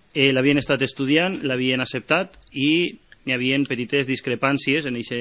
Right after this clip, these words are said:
en eixe document que, bueno, que a poc a poc anirien, se, se, se matisarien i després se materialitzarien en un projecte que ja tenen, que ja tenen preparat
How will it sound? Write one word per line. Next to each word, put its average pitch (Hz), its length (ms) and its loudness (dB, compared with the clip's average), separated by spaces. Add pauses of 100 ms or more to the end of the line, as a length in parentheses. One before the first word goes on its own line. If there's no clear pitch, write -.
(120)
en 110 80 -6
eixe 113 180 -8
document 135 380 -6
que, 127 160 -10
bueno, 107 160 -6
que 104 80 -12
a 101 80 -10
poc 110 160 -8
a - 0 -
poc 147 340 -6
anirien, 117 640 -4
se, - 180 -8
se, 113 540 -8
se 104 400 -10
matisarien 127 640 -2 (680)
i 160 140 4
després 165 320 -2
se 175 80 -2
materialitzarien 127 800 0
en 135 80 2
un 127 160 0
projecte 139 480 -2
que 123 80 -2
ja 117 160 -4
tenen, 117 480 -4
que 110 160 -8
ja 107 160 -6
tenen 113 240 -4
preparat 127 480 -4